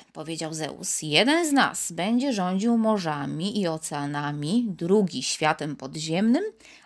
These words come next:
a trzeci całą resztą świata”. „Zaraz, zaraz”, wtrącił Posejdon.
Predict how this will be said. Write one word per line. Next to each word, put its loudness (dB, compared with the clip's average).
a -10
trzeci -4
całą -2
resztą -6
świata”. -10
„Zaraz, 0
zaraz”, 2
wtrącił -4
Posejdon. -4